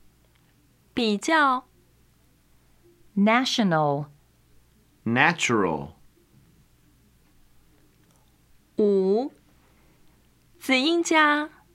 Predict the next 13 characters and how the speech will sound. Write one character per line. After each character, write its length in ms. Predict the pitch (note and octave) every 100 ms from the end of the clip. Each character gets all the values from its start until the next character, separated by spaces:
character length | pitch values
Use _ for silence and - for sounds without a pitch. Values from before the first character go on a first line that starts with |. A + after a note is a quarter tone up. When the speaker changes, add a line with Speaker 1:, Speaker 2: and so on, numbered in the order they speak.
| _ -
Speaker 2:
E 280 | C4 D4+ F4 -
A。 540 | A3 E3+ D3 F3 C4+ - _ _
Speaker 1:
加 320 | - E4+ F4
子 240 | E4+ - E3+
音。 380 | F3+ G#3+ A3 - _ _ _ _ _ _ _
Speaker 2:
E 260 | A#3+ C#4+ D#4+ - _
A。 520 | G#3+ G3 D3 D#3 A3 - _ _ _
Speaker 1:
念 240 | C4+ C4 A#3+
作 540 | B3+ A#3 G#3+ G#3 G#3+ _ _ _ -
Speaker 2:
A。 600 | A3 G3 D#3+ D3+ D3+ D3 _ _ _ _ _ _ _ _ _ _ _ _
Break。 680 | C#4 C#4 F3+ D3 - - - _ _ _ _ _ _ _ _ _
Speaker 3:
Steak。 840 | - - - F3 D#3 G#2 - - - _ _ _ _ _ _ _ _ _ _ _ _ -
Speaker 2:
Great。 720 | B3+ C4 G#3+ B3 - -